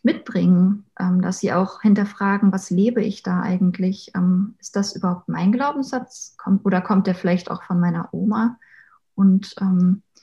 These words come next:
viele bekommen dann auch diese Aha-Momente, wo sie sagen, "Boah, das ist mir noch gar nicht aufgefallen" oder "Darüber habe ich noch nie nachgedacht" oder "Diese Frage, die kam mir noch niemals in den Sinn." Und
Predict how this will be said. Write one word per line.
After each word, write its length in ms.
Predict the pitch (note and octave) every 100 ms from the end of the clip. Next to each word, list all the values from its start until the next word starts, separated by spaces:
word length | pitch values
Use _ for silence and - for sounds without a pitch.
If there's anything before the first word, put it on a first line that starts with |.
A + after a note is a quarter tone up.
| _ _ _ _ _ _ _ _ _ _ _ _ _ _ -
viele 240 | A#3 B3
bekommen 400 | G3+ G#3 - A3
dann 140 | G3+ F#3+
auch 140 | -
diese 340 | G3+ F#3+ G3 -
Aha-Momente, 800 | G3 G3+ G#3+ A#3+ G#3+ G#3+ G#3+ F#3+
wo 80 |
sie 120 | F#3+ F#3+
sagen, 360 | F#3 F#3 F#3+ -
"Boah, 140 | F3
das 160 | F#3 -
ist 140 | F#3
mir 80 | G3+
noch 160 | G3 G3
gar 160 | G3
nicht 220 | G#3 G#3 -
aufgefallen" 640 | A#3+ - D#4+ - F3 F3+
oder 220 | F#3+ F#3+
"Darüber 320 | F#3+ F#3+ G3
habe 140 | G3+ G3+
ich 100 | -
noch 160 | G#3
nie 120 | A3 G#3+
nachgedacht" 680 | G#3 C4 - - F3 -
oder 160 | F3+ F3+
"Diese 200 | F3 F#3
Frage, 500 | - E3+ F3+ F#3 G3+ - A3+ - -
die 80 | -
kam 260 | - G3 G3
mir 80 |
noch 160 | G3 G3
niemals 400 | G#3 G3+ F#3+ -
in 80 | F#3
den 160 | F3+
Sinn." 420 | F3 F#3 G#3+ A#3 _ _ _ _ _ _ _ _ _ _ _ _ _ _ _ _ _ -
Und 720 | G3 G#3 G3+ G3+ G3+ -